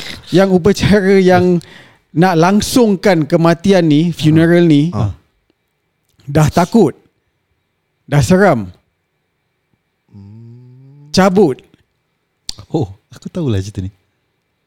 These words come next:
Speaker 1: Jadi bila dah jadi keada-, keadaan macam itu,
Speaker 3: Ah.
Speaker 1: lagi, eh,
Speaker 3: Ah.
Speaker 1: kau masih belum
Speaker 3: Aku
Speaker 1: kerja.
Speaker 3: rasa aku dah tahu, aku rasa aku dah tahu. Okey, continue.
Speaker 1: Jadi keadaan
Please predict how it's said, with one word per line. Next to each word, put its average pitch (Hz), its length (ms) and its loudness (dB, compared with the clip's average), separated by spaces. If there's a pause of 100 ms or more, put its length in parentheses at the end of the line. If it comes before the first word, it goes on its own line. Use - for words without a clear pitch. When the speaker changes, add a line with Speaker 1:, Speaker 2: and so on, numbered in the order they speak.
(200)
Speaker 1:
Jadi 147 280 0
bila 165 360 2 (300)
dah 151 320 -2
jadi 160 260 0
keada-, 160 460 -2
keadaan 160 400 0
macam 156 220 0
itu, 156 400 2
Speaker 3:
Ah. 110 240 -10 (200)
Speaker 1:
lagi, 175 340 0
eh, 190 240 0 (120)
Speaker 3:
Ah. 160 160 2
Speaker 1:
kau 190 120 2
masih 180 460 2
belum 190 200 2
Speaker 3:
Aku 196 140 2
Speaker 1:
kerja. 180 160 4
Speaker 3:
rasa 196 100 -2
aku 165 120 -2
dah 156 100 0
tahu, 135 140 0
aku 143 120 -2
rasa 139 160 -2
aku 123 120 -4
dah 113 100 -4
tahu. 107 100 -6 (140)
Okey, 113 140 -8
continue. 117 280 -4 (680)
Speaker 1:
Jadi 147 300 0 (120)
keadaan 160 560 0